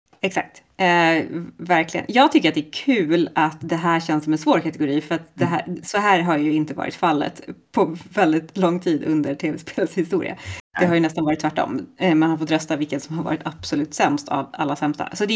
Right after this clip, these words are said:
Speaker 1: jag tycker att det är superkul att det här är en kategori som, och det faktiskt är folk som gör ett jättebra jobb.
Speaker 2: Ja.
Speaker 1: Eh, och att det drar till sig <laughs> personer som Idris Elba, liksom. Eh, men jag tror definitivt att han kommer vinna, för att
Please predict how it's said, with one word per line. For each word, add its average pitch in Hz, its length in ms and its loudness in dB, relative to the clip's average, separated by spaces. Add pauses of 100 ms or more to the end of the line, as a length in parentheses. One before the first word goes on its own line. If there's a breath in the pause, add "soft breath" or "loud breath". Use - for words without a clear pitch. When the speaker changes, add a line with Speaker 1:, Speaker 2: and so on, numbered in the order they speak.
Speaker 1:
jag 208 180 2
tycker 214 140 -2
att 196 60 -4
det 196 140 4
är 185 40 2
superkul 185 460 -2
att 160 120 -4
det 151 80 -4
här 160 220 0
är 151 220 0 (100)
en 151 140 -2
kategori 156 400 -2
som, 151 160 -8 (200 loud breath)
och - 180 0 (180)
det 170 200 0
faktiskt 165 240 -4
är 160 100 0
folk 151 260 -6
som 156 180 -4
gör 147 160 -2
ett 147 100 -6
jättebra 147 360 -6
jobb. 202 340 -6 (580 loud breath)
Speaker 2:
Ja. - 220 -14
Speaker 1:
Eh, 156 240 0 (320)
och 175 140 -4
att 160 80 -2
det 151 60 -2
drar 147 160 0
till - 260 -4
sig - 240 -2 (140)
<laughs> - 100 -18
personer 190 400 2
som 156 300 -6
Idris 160 420 -4
Elba, 190 320 -6
liksom. - 220 -12 (440 loud breath)
Eh, 175 180 4
men 214 140 4
jag 202 140 6
tror 190 160 4
definitivt 180 340 2
att 170 60 -6
han 160 120 2
kommer 156 160 0
vinna, 151 400 4
för - 120 -2
att - 300 -4